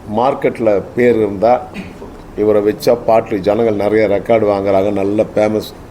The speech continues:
நம்மளுக்கு காசு கிடைக்குதுன்னு யார் நினைக்கிறாங்களோ அவங்களுக்கு தான் அந்த வாய்ப்பு போகும். ஐயோ, தேவா சார் ரொம்ப நல்ல மனுஷங்க. அவருக்கு ஒரு, அது எப்பன்னா, நல்ல பண்போடு இருக்காங்கல்ல மியூசிக் டைரக்டர்ஸு, அவங்களுக்கு ஒரு ரீஎன்ட்ரி கிடைக்கும்.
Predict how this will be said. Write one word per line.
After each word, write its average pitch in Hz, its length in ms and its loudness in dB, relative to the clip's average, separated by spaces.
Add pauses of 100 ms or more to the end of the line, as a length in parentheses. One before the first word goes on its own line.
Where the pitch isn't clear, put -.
(460)
நம்மளுக்கு 95 360 -2
காசு 110 320 2
கிடைக்குதுன்னு 104 560 0
யார் 107 280 4
நினைக்கிறாங்களோ 98 440 -2
அவங்களுக்கு 113 380 2
தான் 131 100 2
அந்த 107 120 0
வாய்ப்பு 101 340 0
போகும். 80 360 -4 (520)
ஐயோ, 123 140 2
தேவா 123 380 4
சார் 113 220 0
ரொம்ப 147 380 0
நல்ல 214 280 4
மனுஷங்க. 143 540 2 (1500)
அவருக்கு 131 300 2
ஒரு, 113 460 4 (680)
அது 185 240 0
எப்பன்னா, 147 680 2 (1000)
நல்ல 147 440 2
பண்போடு 165 840 2
இருக்காங்கல்ல 101 400 0
மியூசிக் 98 340 -4
டைரக்டர்ஸு, 78 540 -10 (680)
அவங்களுக்கு 113 400 2
ஒரு 101 100 2
ரீஎன்ட்ரி 156 440 0
கிடைக்கும். - 380 -16